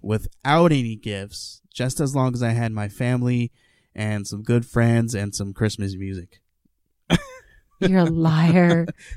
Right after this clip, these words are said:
Speaker 1: No, I'm not a liar.
Speaker 2: You are such
Speaker 1: No,
Speaker 2: a
Speaker 1: I'm not.
Speaker 2: liar.
Speaker 1: No,
Speaker 2: You
Speaker 1: I'm
Speaker 2: love
Speaker 1: not.
Speaker 2: the presents.
Speaker 1: I love the presents. Who doesn't love the presents? But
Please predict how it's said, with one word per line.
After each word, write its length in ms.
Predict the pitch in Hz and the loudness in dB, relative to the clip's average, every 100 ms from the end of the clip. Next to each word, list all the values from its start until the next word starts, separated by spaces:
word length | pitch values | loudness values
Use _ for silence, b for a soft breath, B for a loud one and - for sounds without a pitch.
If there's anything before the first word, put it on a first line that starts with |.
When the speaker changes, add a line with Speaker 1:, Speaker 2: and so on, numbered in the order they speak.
| - | 0
Speaker 1:
No, 140 | 214 | 2
I'm 280 | 233 208 202 | 4 2 -2
not 220 | 202 196 | -4 -4
a 20 | 165 | -2
liar. 180 | 220 | 2
Speaker 2:
You 60 | 262 269 | 4 6
are 80 | 339 | 2
such 220 | 233 247 | 2 0
Speaker 1:
No, 60 | 269 277 | 2 2
Speaker 2:
a 40 | |
Speaker 1:
I'm 80 | 262 | 2
not. 40 | 220 | 4
Speaker 2:
liar. 440 | 208 208 196 220 | 4 4 4 2
Speaker 1:
No, 180 | 254 254 | 2 0
Speaker 2:
You 140 | 262 | 0
Speaker 1:
I'm 140 | 294 277 | 0 2
Speaker 2:
love 280 | 254 254 | 2 2
Speaker 1:
not. 60 | 220 | 0
Speaker 2:
the 80 | 233 | -6
presents. 560 | 208 208 190 170 117 110 | -4 -4 -4 -6 -6 0
Speaker 1:
I 120 | 233 | 4
love 220 | 262 277 | 6 6
the 100 | 170 | 4
presents. 380 | - 110 110 - | 2 -2 -4 2
Who 140 | 247 | 2
doesn't 300 | 202 214 165 | 4 2 2
love 160 | 123 110 | 0 -2
the 80 | 110 | -4
presents? 340 | 117 110 | -4 -6
But 20 | 95 | -2